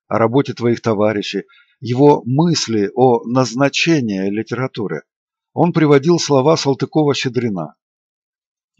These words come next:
которые потом поставил эпиграфом к «Золотой розе».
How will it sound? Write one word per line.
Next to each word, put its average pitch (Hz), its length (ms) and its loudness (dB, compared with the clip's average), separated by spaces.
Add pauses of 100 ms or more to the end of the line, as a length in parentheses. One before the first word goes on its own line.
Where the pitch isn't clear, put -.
которые 120 380 2
потом 139 400 -2 (220)
поставил 113 540 0
эпиграфом 123 640 -2 (280)
к 104 100 -12
«Золотой 120 460 0
розе». 85 340 -2